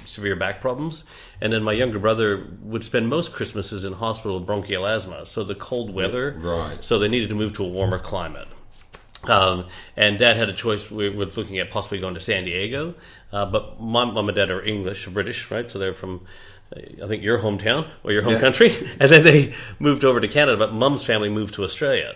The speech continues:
Speaker 1: So
Speaker 2: Yes.
Speaker 1: Dad, on a business trip while he was around, popped down to Perth, West Australia from Singapore when he was doing a trade show, and caught up with the family here and decided that, you know, we'd spent all the time with Dad and his family in Canada. It was time to spend time with Mum's side of the family. So,
Speaker 2: Yeah.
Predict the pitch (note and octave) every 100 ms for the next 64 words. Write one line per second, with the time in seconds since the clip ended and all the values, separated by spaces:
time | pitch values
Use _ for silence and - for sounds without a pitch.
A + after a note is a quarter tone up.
0 | - - G#2+ G2+ G2 A#2+ G#2 G2 C3 A#2
1 | F#2 G#2 G2 G2 F#2+ F2+ F#2+ G2 F#2 B2
2 | A2 G#2 F#2 F2 A2+ G2+ - F#2+ F#2+ -
3 | B2 G2+ G2+ F#2+ F2+ - A2+ F#2+ G2 F2+
4 | F2+ F2+ F#2+ F2 B2 C#3 - E2+ F2+ A#2
5 | - - - - - G#2+ B2 G2 F#2+ A#2
6 | G2 F2 G#2 C#3+ G2 A2 A#2+ - F#2 -
7 | A2 G#2+ G#2 B2 A2+ G#2+ G#2+ G2+ - G#2+
8 | G#2 A2 G2+ B2 A2 F#2+ A2+ F#2+ F#2 G2+
9 | G2 F#2+ A2+ A2+ G#2+ G2 F#2+ F#2 F2 F#2
10 | F2 C#3 A#2+ F#2+ G2+ G2 - G#2 F#2+ -
11 | F#2 G2+ F#2 F2 G#2 G2 G2+ E2+ D#2+ -
12 | E2 D#2+ E2+ - F2+ F#2+